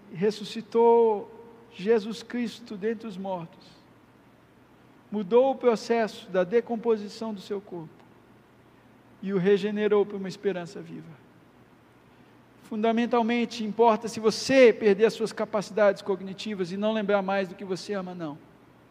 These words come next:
Porque por causa da esperança que nós temos, nós dependemos da memória de Deus, do Deus da esperança,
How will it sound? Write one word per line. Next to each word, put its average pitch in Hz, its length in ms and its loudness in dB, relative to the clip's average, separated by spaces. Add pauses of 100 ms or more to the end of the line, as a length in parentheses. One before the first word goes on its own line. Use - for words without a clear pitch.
(1080)
Porque - 140 -18
por 196 200 -14
causa 220 320 0
da 226 100 0
esperança 214 640 0
que 208 100 -12
nós 190 260 -10
temos, 175 540 -16 (1400)
nós 180 160 -4
dependemos 170 920 -2 (1200)
da 170 160 -4
memória 175 460 2
de 165 120 0
Deus, - 760 -6 (1400)
do 190 80 2
Deus 180 260 8
da 185 100 4
esperança, 165 760 0